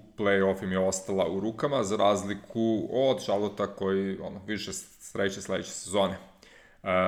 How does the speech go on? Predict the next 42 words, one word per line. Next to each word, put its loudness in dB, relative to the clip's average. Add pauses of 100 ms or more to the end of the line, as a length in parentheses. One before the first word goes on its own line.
(540)
mnogo 2
zanimljivu -2
utakmicu -8
smo -6
očekivali -2
od 2
Washingtona 0
i 0
Bostona 0 (240)
i 0
u 4
većem 6
delu 2
utakmice -4
tako 4
je 2
bilo. 2
Boston 0
je -4
počeo 0
nešto -2
bolje, 6 (280)
imali 2
su -4
u -6
Kelti 0
šest -2 (120)
poena 4
razlike 2
na -6
kraju -2 (120)
prve -2
četvrtine, -2 (360)
u -4
drugoj 4
smo -2
imali -2
prvi 2
veliki 4
preokret, 0
Washington 2
je -2